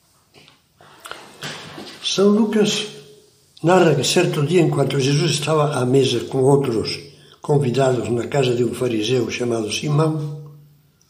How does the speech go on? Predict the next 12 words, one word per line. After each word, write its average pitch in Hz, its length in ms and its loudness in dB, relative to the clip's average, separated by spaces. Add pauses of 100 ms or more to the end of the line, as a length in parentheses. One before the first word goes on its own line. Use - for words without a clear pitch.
(320)
uma 220 160 2
mulher 175 720 2 (920)
de 139 120 2
má 127 200 2
fama, - 880 0
pecadora 131 540 2
na 113 160 0
cidade, 131 600 -4 (840)
entrou 190 340 4
inesperadamente 151 880 4
na 131 180 0
sala, 104 720 -4